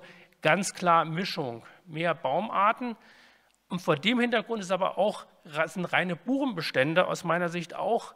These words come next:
äh, kritisch zu hinterfragen. Wir wissen gerade auch in, äh, in Brandenburg, gerade in der Region Nordbrandenburg, Eberswalde und so weiter,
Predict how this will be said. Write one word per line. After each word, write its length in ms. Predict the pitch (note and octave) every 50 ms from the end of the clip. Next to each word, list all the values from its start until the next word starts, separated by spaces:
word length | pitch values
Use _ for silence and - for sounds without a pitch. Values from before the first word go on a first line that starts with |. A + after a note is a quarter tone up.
| _ _ _ -
äh, 300 | - D#3 D#3 D#3 D3+ D3
kritisch 420 | D3+ - - F#3 F3+ G#3 F#3+ - -
zu 160 | - - D#3+
hinterfragen. 840 | E3+ F3+ E3 D3+ D3 D3 - - B2+ B2+ C#3 C#3+ F3 A3+ B3 A#3+ - - - - - - - - _ _
Wir 180 | - D#3+ D#3 D3+
wissen 240 | G3+ F#3+ - A3+ F3+
gerade 320 | - D3+ D3+ F3 F#3+ F#3
auch 100 | F3+ F3
in, 200 | F#3 E3+ D#3+ D#3+
äh, 240 | - - F3 E3 F3 -
in 80 | - D3+
Brandenburg, 680 | - - C#3 F3+ A3+ A3+ G#3+ G3+ A3 A3 A#3 A#3 A3+ G3 - - - - F#3+ F3 D#3+ _ - F3 - - - -
gerade 220 | - D#3 E3+ F#3+
in 60 | F#3+
der 120 | F#3 E3+ D#3
Region 420 | E3+ D#3 - F#3 E3+ F3 F3 E3+
Nordbrandenburg, 800 | D#3 D3 F3+ G3 - - - F3+ F#3+ A3 G3 F#3 G3 F#3+ E3+ F#3+
Eberswalde 560 | F3+ E3 D#3+ C#3+ - - C#3+ C3+ D#3+ F#3 G#3+
und 120 | G3+ F#3+ E3+
so 120 | F#3+ D#3+
weiter, 360 | D3+ D#3 D#3+ E3+ F#3+ F3+ E3